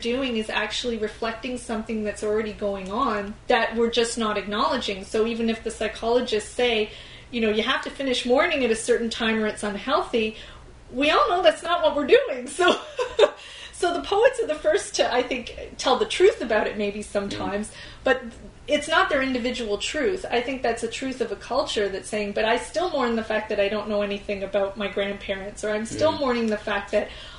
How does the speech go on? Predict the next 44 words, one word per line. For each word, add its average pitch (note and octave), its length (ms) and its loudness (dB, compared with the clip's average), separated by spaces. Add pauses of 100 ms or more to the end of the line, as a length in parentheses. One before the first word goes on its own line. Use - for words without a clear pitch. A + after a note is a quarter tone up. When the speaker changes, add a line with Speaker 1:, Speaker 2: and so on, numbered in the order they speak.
(120)
Speaker 1:
I A3+ 160 2
live A3 380 4
in, G3 340 -2
in G3+ 200 -4
Calgary G#3 680 2
and G3 140 -4
I, G3 40 -4 (100)
and G3+ 160 0
it - 180 -6
keeps, - 300 -6 (240)
it A#3+ 140 0
gets G#3+ 220 0
bigger A#3 340 4
and G#3+ 120 2
then G#3 80 0
it G3 60 -4
gets - 180 -6
the G#3+ 140 -2
ghost A3+ 340 4
town, A3 280 0
then G3+ 100 -2
it F#3+ 60 -6
gets - 180 -8
bigger A3+ 300 2
again." G#3+ 260 0
There's G3+ 180 -2
an G3+ 80 -6
elegy G#3 440 0
by F#3+ 200 -2
Aretha G3+ 380 -4
Van F#3+ 240 0
Herk G#3+ 400 -4
in, G3+ 320 -4 (240)
that G3 140 2
I F#3+ 80 0
discuss A#3 440 -2
in A#3 80 0
the G#3+ 60 0
book G3 240 -4
called G3 340 0
Calgary, A#3 560 2
This F#3+ 240 -6
Growing G#3+ 480 0
Graveyard. G3 840 -4